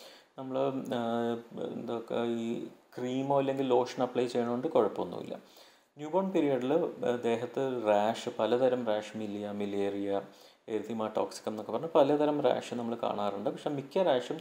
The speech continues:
തന്നെ മാറിപ്പോണ റാഷാണ്. ആ, അതിൽ, ആ, ആ, നമുക്ക് ട്രീറ്റ്മെൻ്റ് ഒന്നും ആവശ്യം വരാറില്ല. ഹോസ്പിറ്റൽ റിവ്യൂ വളരെ വളരെ ഇമ്പോർട്ടൻ്റ് ആണ്.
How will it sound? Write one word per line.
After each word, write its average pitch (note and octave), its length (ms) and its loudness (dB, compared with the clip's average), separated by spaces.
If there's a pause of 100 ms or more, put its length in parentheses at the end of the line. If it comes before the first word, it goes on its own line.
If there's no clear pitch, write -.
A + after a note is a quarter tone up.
തന്നെ A#2+ 160 0
മാറിപ്പോണ A#2 640 0
റാഷാണ്. G2+ 540 -4 (520)
ആ, G#2+ 200 -6
അതിൽ, A#2 240 -4
ആ, A#2+ 280 -4 (420)
ആ, A2 360 0
നമുക്ക് A2 360 -6
ട്രീറ്റ്മെൻ്റ് C#3+ 380 -4
ഒന്നും C3 240 -2
ആവശ്യം G#2 360 -2
വരാറില്ല. - 540 -4 (1400)
ഹോസ്പിറ്റൽ F3+ 580 -2
റിവ്യൂ C3+ 260 0
വളരെ A2+ 320 4
വളരെ G#2+ 280 4
ഇമ്പോർട്ടൻ്റ് G2+ 500 -4
ആണ്. G#2 200 -4